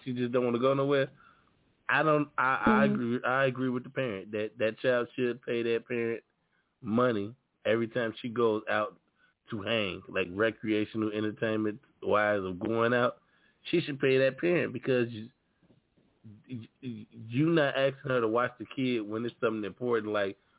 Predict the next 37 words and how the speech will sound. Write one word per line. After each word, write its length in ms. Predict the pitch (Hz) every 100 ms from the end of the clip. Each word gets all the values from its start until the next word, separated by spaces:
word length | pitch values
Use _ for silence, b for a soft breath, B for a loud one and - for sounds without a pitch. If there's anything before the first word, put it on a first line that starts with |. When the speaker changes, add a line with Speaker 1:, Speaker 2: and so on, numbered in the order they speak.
| _
Speaker 1:
going 240 | 113 113 110
to 80 | 104
work, 320 | 107 101 90 _ _ _ _ -
you 100 | 104
know, 240 | 101 98
uh, 360 | 101 98 98 95
going 300 | 92 113 117 220
for 140 | 190
a 40 | 180
Speaker 2:
Mm-hmm. 80 | 180
Speaker 1:
job 300 | 117 110 107
interview, 580 | 104 92 98 92 85 - _ _ _ _ _ 95
um, 460 | 101 101 95 92
going 300 | 92 123 131
to 40 | 123
go, 360 | 117 117 110 104
go 220 | 104 123 120
house 260 | 120 120 -
hunting, 340 | 101 85 90
go 160 | 107 117
apartment 500 | 120 127 120 110 101
hunting. 280 | 98 87 85 b b b -
Those 300 | 135 180 170 180
things, 280 | 175 165 143
I, 100 | 131 135 139
I 100 | 139
don't 180 | 139 135
think 140 | 131
a 60 | 127
parent 320 | 127 131 120
would 160 | 117 117
even 220 | 110 104
mind 360 | 110 113 110 104
watching 300 | 104 - 104
the 80 |
kid 320 | 95 117 110 101
because 400 | 104 113 101